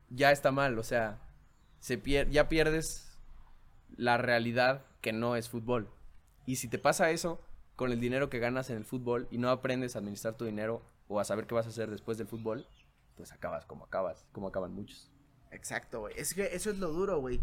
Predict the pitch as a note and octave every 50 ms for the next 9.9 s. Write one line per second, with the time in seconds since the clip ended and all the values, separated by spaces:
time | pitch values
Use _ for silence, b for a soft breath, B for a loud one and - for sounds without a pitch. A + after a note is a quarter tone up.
0 | B B B B B - - E3+ F#3 G#3 A3+ A3 A3 G3 F3 D#3+ C3 - - D3
1 | D#3 E3+ F3+ - - G3+ G3 F#3+ F#3 F3+ F3 E3+ D#3+ D3 C#3+ C#3+ C#3+ C#3+ D3 C#3
2 | A#2+ A#2+ B2 B2+ B2+ A#2 A2+ A2 A#2+ B2 A#2+ A#2+ B2 A#2+ - G#2+ G#2 G#2+ - -
3 | A#2 A#2+ A#2 A2 G#2+ - A#2+ C#3 - - - - - - - - - - - -
4 | - - - G3 A#3+ C4+ C4 - - - F#3+ E3 - G#2 G#2+ A2+ B2 C#3 D3+ D#3+
5 | D3+ F3+ G3+ - F4+ - - _ _ _ _ _ _ - - - _ _ - -
6 | - - - - C3+ C#3 D#3 C#3+ B2 A2+ - - - - - - - - E3 E3
7 | - G3 G3 G#3+ A#3 A3 - G#3 G3 - A3 G#3 G3+ G3+ G3+ G3+ F#3+ F3 E3+ F#3+
8 | F#3 - G3 F#3 F3 F3 F3+ F#3+ F#3+ G3 - D#3 D3 C3 A#2+ - - B2 A2+ A2+
9 | G#2+ - - - - - - - - - - B2 B2+ C3 B2+ B2 B2 A#2